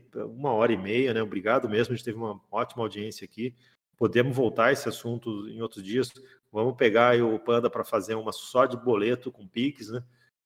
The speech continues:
É, junto Júnior, outra também.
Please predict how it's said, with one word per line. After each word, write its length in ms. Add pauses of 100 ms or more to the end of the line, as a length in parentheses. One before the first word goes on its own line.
(140)
É, 680 (220)
junto 360
Júnior, 440
outra 260
também. 440